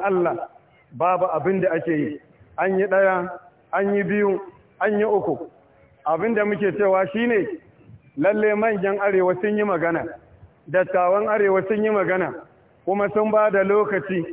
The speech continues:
Lalle waɗannan bayin Allah da aka ƙona da wuta ba tare da wani sababi ba, za su taho arewa ne domin yin sallah lokacin idi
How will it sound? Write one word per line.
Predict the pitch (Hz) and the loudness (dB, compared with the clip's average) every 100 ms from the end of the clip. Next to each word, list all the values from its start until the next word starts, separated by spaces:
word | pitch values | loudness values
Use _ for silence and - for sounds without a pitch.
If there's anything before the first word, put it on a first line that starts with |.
| - - - - 143 | -12 -20 -20 -14 -4
Lalle | 151 214 208 208 | 0 2 2 2
waɗannan | 202 196 226 220 214 190 | 2 2 2 2 0 0
bayin | 190 202 | 0 0
Allah | 196 196 185 | 0 0 2
da | 180 | 0
aka | 190 180 175 | 0 -2 0
ƙona | 202 202 185 175 | 2 2 0 0
da | 175 | 2
wuta | 180 220 220 208 | 2 2 0 0
ba | 185 180 | 0 0
tare | 185 185 | 2 2
da | 190 185 | 4 4
wani | 233 233 | 2 2
sababi | 233 233 196 175 | 0 0 0 -2
ba, | 175 170 - - _ _ _ - | -2 -4 -6 -16 _ _ _ -2
za | 165 196 | 0 0
su | 185 | 0
taho | 185 180 | 2 2
arewa | 190 190 185 185 | 4 4 4 4
ne | 185 170 | 2 0
domin | 170 170 196 196 | 0 0 0 0
yin | 202 160 | 0 0
sallah | 226 220 208 156 - - - - | 0 0 -2 -4 -8 -20 -20 -8
lokacin | 151 208 202 190 190 190 | 0 2 2 0 -2 -2
idi | 226 233 202 143 | -2 -2 -2 -6